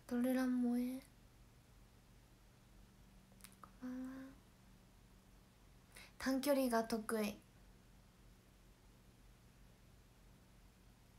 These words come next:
ねえ。ヒートテック脱げばよかった。基礎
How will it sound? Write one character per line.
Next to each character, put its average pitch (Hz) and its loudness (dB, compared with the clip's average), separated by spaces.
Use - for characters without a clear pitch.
ね 220 0
え。 226 -2
ヒ - -20
ー - -20
ト - -20
テ 247 -6
ッ 240 -10
ク 226 -8
脱 - -4
げ 233 -8
ば 233 -12
よ 208 -10
か - -16
っ - -20
た。 - -20
基 - -20
礎 - -16